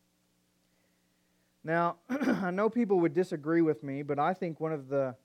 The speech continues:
greatest blessings given to us as, uh, humanity is creation itself in the sense of nature. I think nature is one of the great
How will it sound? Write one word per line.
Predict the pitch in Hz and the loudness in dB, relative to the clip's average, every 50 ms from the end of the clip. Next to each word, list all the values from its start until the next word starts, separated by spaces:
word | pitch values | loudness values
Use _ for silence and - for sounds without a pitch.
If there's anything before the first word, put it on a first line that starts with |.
| _ _ _ _ _ _ - | _ _ _ _ _ _ -4
greatest | 143 151 160 170 175 170 - 151 | -2 0 2 0 0 -2 -4 -2
blessings | 151 151 151 147 151 - 156 156 156 139 | 0 0 0 0 -2 -8 -12 -12 -10 -10
given | 135 143 147 139 151 147 147 143 143 _ _ _ _ - | -6 -4 -4 -4 -4 -8 -10 -10 -14 _ _ _ _ -10
to | 160 143 139 | -6 -2 0
us | 139 139 147 156 151 139 | 0 0 0 -2 -4 -6
as, | 135 131 120 - _ _ _ _ _ _ _ _ _ _ _ _ - | -8 -8 -8 -14 _ _ _ _ _ _ _ _ _ _ _ _ -12
uh, | 123 123 123 120 117 117 120 - | -10 -8 -6 -6 -6 -8 -10 -10
humanity | - 156 151 151 156 156 151 139 147 147 151 | -10 -6 -4 -4 -4 -4 -4 -4 -4 -4 -6
is | 147 151 151 151 151 143 - - - | -4 0 2 2 2 2 0 -6 -18
creation | _ - - 160 156 156 165 170 165 - 175 160 | _ -6 -2 0 2 2 2 2 0 -4 -4 -4
itself | 151 147 - - - 185 180 175 156 151 156 156 | -4 -6 -6 -2 6 8 8 8 8 6 4 0
in | - 156 | -6 -10
the | 151 143 | -10 -10
sense | - - 170 160 139 | -6 -6 -6 -6 -6
of | 156 135 | -6 -6
nature. | 143 147 165 180 180 175 - 151 127 117 104 _ _ _ _ _ _ _ _ _ _ - | 0 2 4 4 4 2 -2 -8 -8 -8 -10 _ _ _ _ _ _ _ _ _ _ -4
I | 147 | -2
think | 165 185 196 | -2 -2 -2
nature | 185 175 170 170 180 185 185 - - 165 156 151 156 | -2 -2 0 2 2 2 0 -2 -4 -2 0 0 0
is | 151 135 165 156 151 139 135 | 0 0 0 -2 -2 -2 -4
one | 147 156 156 | -6 -4 -4
of | 156 143 | -4 -4
the | 131 147 | -6 -6
great | 135 127 143 143 147 156 160 175 175 170 - | -6 -4 -2 2 4 6 6 6 4 0 -6